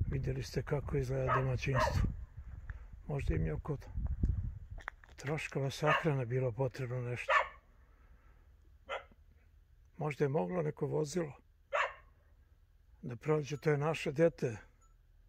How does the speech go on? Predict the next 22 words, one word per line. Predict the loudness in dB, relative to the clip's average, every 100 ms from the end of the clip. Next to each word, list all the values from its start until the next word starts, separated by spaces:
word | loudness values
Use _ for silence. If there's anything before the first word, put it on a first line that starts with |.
| -20 -20 -20 -20 -20 -20 -20 -20 -20 -12
Dete | -4 -4 -2 -4
koje | 0 2
je | 2 0
imalo | -2 -2 -2
budućnost | 0 0 0 -2 -2 -2 -4 -12 -20 -20 -20 -20 -20 -20 -20 -20 -20 -20 -20 -20 -20
u | -10
koju | -2 -2 -2
svi | -4 -2
gledamo. | 0 0 0 -2 -4 -12 -20 -20 -20 -20 -20 -20 -20 -20 -20 -20 -20 -20 -20 -20 -20 -20 -20 -20 -20 -20 -20 -20 -20 -20 -20 -20 -20 -18 -18 -20 -20 -20 -6
Da | -4
li | -2
će | -2 -4
to | -2 -2
dete | 0 0 0 0
na | 0 -2
traktoru | -4 -4 -4 -6 -8 -6 -8 -14 -20 -20 -20 -20 -20 -20 -20 -20 -20 -20 -20 -20 -20 -20 -20 -10
da | -6
završi | -4 -2 -2 -2 -6 -8
tamo | -4 -4 -2
negde | -4 -4 -2
među | -2 -2 -4
zvezdama? | -2 -2 -2 -6 -8